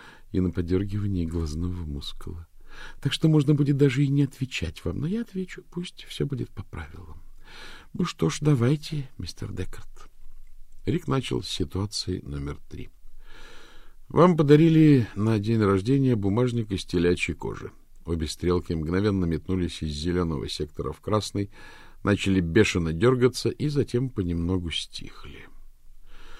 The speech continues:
"Я не возьму его", — сказала Рэйчел. "А кроме того, сообщу об этом случае в полицию".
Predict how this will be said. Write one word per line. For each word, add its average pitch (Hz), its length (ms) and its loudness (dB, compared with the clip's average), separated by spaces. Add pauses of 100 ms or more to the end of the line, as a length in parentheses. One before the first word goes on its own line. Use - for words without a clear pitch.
(260)
"Я 127 140 -2
не 151 80 2
возьму 110 420 4
его", — 101 340 -2 (140)
сказала 80 480 -4
Рэйчел. 82 400 -4 (220)
"А - 80 -6
кроме 117 260 4
того, 127 240 2
сообщу 113 400 0
об 151 100 2
этом 87 200 -2
случае - 340 -4
в - 60 -16
полицию". - 540 -6